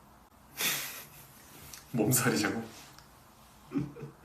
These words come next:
며칠 연습하면 될 거냐고요? 글쎄요, 그 감만 잡으면 되니까 한,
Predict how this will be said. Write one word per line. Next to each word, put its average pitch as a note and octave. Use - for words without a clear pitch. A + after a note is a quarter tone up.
며칠 F#3+
연습하면 C#3
될 G#2+
거냐고요? G#2
글쎄요, -
그 C#3+
감만 A3
잡으면 E3
되니까 C#3+
한, C3+